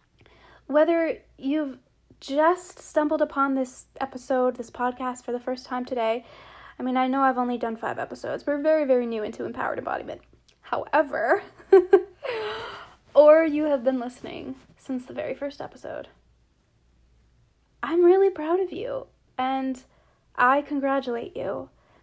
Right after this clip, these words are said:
because taking these little steps, my friend, will eventually lead into big stepping stones in your life.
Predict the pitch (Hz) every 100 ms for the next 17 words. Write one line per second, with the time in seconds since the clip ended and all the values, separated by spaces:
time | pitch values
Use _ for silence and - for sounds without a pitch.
0 | _ _ _ _ _ 254 247 254 269 262
1 | 247 - _ _ _ - - 294 330 359
2 | 370 359 285 254 233 240 285 285 - -
3 | - - 226 202 - - - - _ _
4 | - 220 220 208 190 196 208 - _ _
5 | _ _ _ _ _ _ _ _ _ -
6 | - 262 254 226 247 269 - 302 302 269
7 | 233 233 240 240 - 233 - 233 _ _
8 | - 247 247 240 - _ _ _ _ _
9 | _ _ _ - - 240 233 233 233 233
10 | 226 226 220 - 202 190 190 - - -
11 | - -